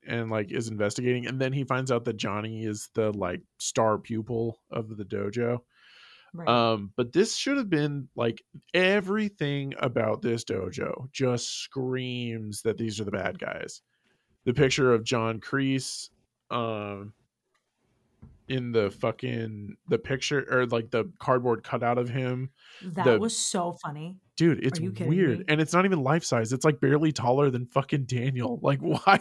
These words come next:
Speaker 1: would you
Speaker 2: <laughs> It's, like,
Speaker 1: have
Speaker 2: the basis of so many jokes. Like, I definitely have seen scenes where, like, you, like, where it's a joke and it's somebody's dojo with cardboard cutouts of themselves. I
Speaker 1: Dude.
Speaker 2: have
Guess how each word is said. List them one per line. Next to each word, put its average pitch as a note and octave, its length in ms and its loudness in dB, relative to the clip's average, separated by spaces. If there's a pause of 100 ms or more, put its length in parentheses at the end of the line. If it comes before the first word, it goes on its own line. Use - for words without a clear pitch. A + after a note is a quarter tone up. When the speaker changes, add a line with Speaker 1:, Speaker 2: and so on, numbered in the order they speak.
Speaker 1:
would G3 180 2 (140)
you B3 180 8
Speaker 2:
<laughs> - 40 2
It's, E4 120 10
like, A3+ 100 4
Speaker 1:
have G#3 160 8
Speaker 2:
the B3+ 60 -10
basis G3+ 440 -4
of D#4 160 -6
so F#3+ 240 -2
many F#3+ 240 -4
jokes. E3+ 440 -8
Like, F3+ 180 -6
I G3 140 -2
definitely G3 640 -4
have B3 120 -8
seen F3+ 520 -8 (420)
scenes F#3+ 500 -4
where, A3 120 -2
like, F3+ 240 -2
you, F#3+ 220 -6
like, F#3 320 -6
where G3 140 -2
it's F#3+ 180 -6
a G3+ 60 -6
joke F3+ 360 -6
and E3+ 120 -8
it's E3+ 120 -10
somebody's F3+ 400 -4
dojo E3+ 480 -6
with E3 200 -8
cardboard E3 420 -6
cutouts D#3+ 400 -8
of D3 120 -10
themselves. D3+ 540 -12
I C#3+ 60 4
Speaker 1:
Dude. E3+ 80 4
Speaker 2:
have G#3+ 160 0